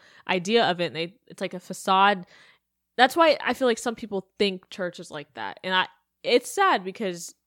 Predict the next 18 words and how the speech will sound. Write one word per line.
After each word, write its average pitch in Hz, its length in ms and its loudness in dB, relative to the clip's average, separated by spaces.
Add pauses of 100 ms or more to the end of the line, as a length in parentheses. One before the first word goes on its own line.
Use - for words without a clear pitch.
(100)
that's 233 260 0
not 240 140 -4
what 214 120 -6
real 214 160 -4
Christianity 175 840 -8
is 160 140 -12
about. 165 440 4 (640)
And 170 400 -4 (420)
I'm 190 220 -4 (120)
just 196 200 -8
imagining 180 420 -2
how 165 220 -2
many 170 160 -4
people, 165 300 -6
like, 165 160 -2
you 220 80 2
have 220 120 0
atheists. 170 720 -4